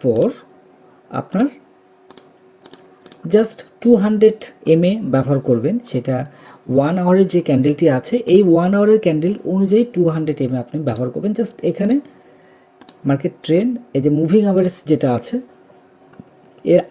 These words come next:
আগে আমি অনেকগুলো ভিডিওতে আপনাদের সাথে আলোচনা করেছি যে মুভিং অ্যাভারেজ টু হান্ড্রেড এমএ, আর এখানে এক্সপোনেনশিয়াল, এটা একটু মনে রাখবেন। এখানে দেখুন এক্সপোনেনশিয়াল, তো এই এক্সপোনেনশিয়াল এবং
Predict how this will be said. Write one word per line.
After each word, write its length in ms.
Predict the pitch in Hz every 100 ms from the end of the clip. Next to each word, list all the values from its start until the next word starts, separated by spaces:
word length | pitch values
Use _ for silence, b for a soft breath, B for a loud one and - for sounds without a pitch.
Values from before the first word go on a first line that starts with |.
| 156
আগে 160 | 151 220 196
আমি 100 | 170 160 160
অনেকগুলো 360 | 208 208 247 226
ভিডিওতে 280 | 185 190 185 175 - - 139
আপনাদের 280 | 190 190 -
সাথে 160 | 175 151 131
আলোচনা 300 | 156 175 143
করেছি 300 | 117 117 - 233 262 135
যে 60 | 127 131
মুভিং 220 | 143 180 180
অ্যাভারেজ 300 | 165 240 - - B B B -
টু 80 | 226 185
হান্ড্রেড 340 | 190 180 196 - 127
এমএ, 160 | 110 120 -
আর 80 | 135 147
এখানে 220 | 147 196 226 - 180
এক্সপোনেনশিয়াল, 840 | 185 - 196 185 240 220 175 165 -
এটা 120 | 151 185
একটু 120 | 185 165
মনে 160 | 165 190 131
রাখবেন। 280 | 101 - - 143
এখানে 200 | 165 165
দেখুন 200 | 151 226 254 B B B B - 185
এক্সপোনেনশিয়াল, 760 | - - 190 226 214 - 139 - -
তো 60 | 139 - 180
এই 80 | 208 170
এক্সপোনেনশিয়াল 640 | - - 175 220 - 240 240
এবং 120 | 165